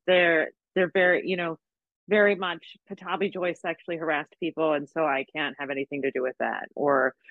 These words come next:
you know, "We now know that Iyengar didn't understand biomechanics." What? <laughs> Um, and so I'm not gonna do any Iyengar, you know? And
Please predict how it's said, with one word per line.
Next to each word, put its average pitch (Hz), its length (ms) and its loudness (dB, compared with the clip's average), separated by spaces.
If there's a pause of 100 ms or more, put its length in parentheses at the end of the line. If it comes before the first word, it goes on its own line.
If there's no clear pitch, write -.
(220)
you 170 100 0
know, 143 220 4
"We 196 220 6
now 196 320 6
know 185 240 2
that 170 240 -2
Iyengar 175 520 -2
didn't 170 200 -6
understand 165 500 -8
biomechanics." 147 840 -6
What? 214 400 4
<laughs> - 40 -20 (220)
Um, 240 460 2
and 226 200 -2
so 226 200 0
I'm 208 160 2
not 208 240 -4
gonna 196 160 -10
do 196 240 -4
any 185 260 -6
Iyengar, 165 640 -6
you 180 80 -8
know? 196 180 2
And 196 160 0